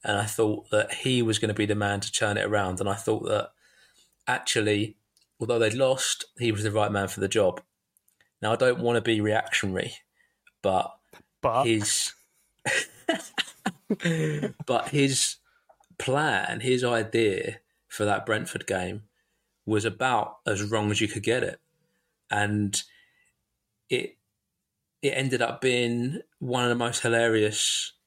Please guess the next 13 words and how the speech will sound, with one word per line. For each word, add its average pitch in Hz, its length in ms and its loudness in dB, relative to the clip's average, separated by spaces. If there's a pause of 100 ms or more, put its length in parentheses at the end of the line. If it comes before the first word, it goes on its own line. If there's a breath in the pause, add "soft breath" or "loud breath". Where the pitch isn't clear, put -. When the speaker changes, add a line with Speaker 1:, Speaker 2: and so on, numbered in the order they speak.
(140)
Speaker 1:
halves 110 420 0
of 104 100 0
football, - 580 -4 (1120)
uh, 104 180 0
most 131 260 0
en-, 107 180 -2
most 127 200 2
enjoyable 120 520 2
halves 98 240 0
of 98 80 -4
football 104 340 0
that's - 240 0
non-Ar-, 110 420 0